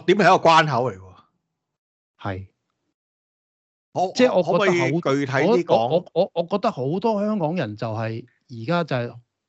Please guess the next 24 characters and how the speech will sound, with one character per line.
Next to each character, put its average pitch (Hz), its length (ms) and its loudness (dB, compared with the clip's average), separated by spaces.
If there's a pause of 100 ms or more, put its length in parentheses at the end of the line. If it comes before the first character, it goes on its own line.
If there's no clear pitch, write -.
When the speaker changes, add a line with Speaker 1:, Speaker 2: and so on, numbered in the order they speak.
(200)
Speaker 2:
對 143 240 0
個 147 120 0
六 139 240 2 (100)
點 131 180 -4
恐 139 220 0
懼 120 160 -2
症 104 240 -8
啊。 92 120 -16 (960)
Speaker 1:
六 175 220 -4
點 165 160 -2
個 262 80 0
關 226 240 4
口 180 120 4
唔 135 80 -6
係 120 260 -2
你 123 60 -6
要 135 120 -2
返 151 260 0
工 139 220 -6
喎， 107 180 -10
Speaker 2:
即 113 80 -10
係 117 60 -2
Speaker 1:
而 120 80 -4
係 120 80 -10